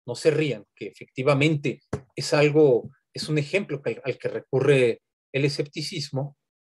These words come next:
Jacobi dirá, no los puedes refutar.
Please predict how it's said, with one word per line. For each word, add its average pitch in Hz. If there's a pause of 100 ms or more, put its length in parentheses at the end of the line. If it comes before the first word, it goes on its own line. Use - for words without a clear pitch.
(460)
Jacobi 185
dirá, 160 (1600)
no 147
los 196
puedes 175
refutar. 147